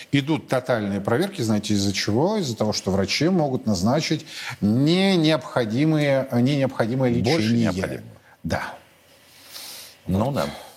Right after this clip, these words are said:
Speaker 2: У нас такой
Speaker 1: Это нормально, да?
Speaker 2: человека минимум, как у Шекли.
Speaker 1: Так, а вот зачем этот самообман? То есть они не готовы отказываться от налогов, то есть они эти платежи с нас снимают, да?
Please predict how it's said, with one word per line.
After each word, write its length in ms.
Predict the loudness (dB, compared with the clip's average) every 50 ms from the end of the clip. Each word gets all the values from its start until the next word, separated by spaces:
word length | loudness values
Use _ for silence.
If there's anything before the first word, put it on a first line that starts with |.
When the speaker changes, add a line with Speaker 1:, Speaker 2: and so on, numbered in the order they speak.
| -20 -16 -10 -6
Speaker 2:
У 80 | -4 -2
нас 200 | -2 -4 -4 -4
такой 300 | -4 -4 -2 -2 0 0
Speaker 1:
Это 180 | 0 0 0
нормально, 460 | 0 0 0 0 0 -2 -4 -4 -4 -4
да? 40 | -2
Speaker 2:
человека 340 | 0 0 0 0 -2 -4
минимум, 480 | -6 -4 -4 -2 -2 -2 -2 -2 -4 -6
как 240 | -6 -6 -6 -6 -6
у 60 | -6
Шекли. 400 | -6 -4 -4 -6 -6 -6 -10 -14 -14 -16 -6 -2
Speaker 1:
Так, 140 | -2 0 0
а 100 | -2 -4 -4 -2
вот 180 | 0 0 0 -2 -4
зачем 460 | -4 -2 0 0 0 0 -2 -2 0
этот 200 | 0 0 -2 -2
самообман? 560 | -2 -2 0 0 0 0 0 0 -2 -2 -2
То 60 | -2 -2
есть 140 | -2 -2 0
они 220 | 0 2 2 4 4
не 180 | 4 4 2
готовы 400 | 2 0 0 0 0 0 0 0
отказываться 540 | 0 0 -2 -4 -2 -2 -2 -4 -2 -2 -2
от 100 | -2 0
налогов, 320 | 0 0 2 2 0 -2 -2 -6 -12 -4 -2
то 60 | 0
есть 100 | 0 2
они 180 | 0 0 0 0
эти 200 | -2 -2 -4 -4
платежи 400 | -4 -4 -2 0 0 0 0 0
с 80 | 0 0
нас 240 | -2 -2 -2 -2
снимают, 440 | 0 2 2 4 4 4 2 2 2 0
да? 120 | -2 -2